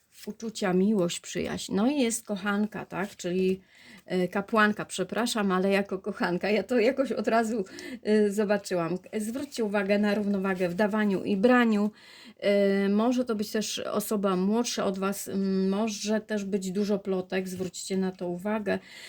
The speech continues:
No i karta drzewa, karta mówi stop, tak? Czyli zwróć uwagę na swoje zdrowie.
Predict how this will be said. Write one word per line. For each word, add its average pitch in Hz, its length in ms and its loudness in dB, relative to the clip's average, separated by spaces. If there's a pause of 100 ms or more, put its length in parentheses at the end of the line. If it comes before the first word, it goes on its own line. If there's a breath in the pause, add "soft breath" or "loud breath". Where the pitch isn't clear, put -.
(160 loud breath)
No 226 100 4
i 254 100 4
karta 220 360 -2
drzewa, 190 560 0
karta 214 440 -4
mówi 202 320 0
stop, 185 440 -4
tak? 175 280 -8
Czyli 185 200 -6
zwróć 208 300 -4
uwagę 196 360 -2
na 185 120 2
swoje 185 380 0
zdrowie. 180 680 0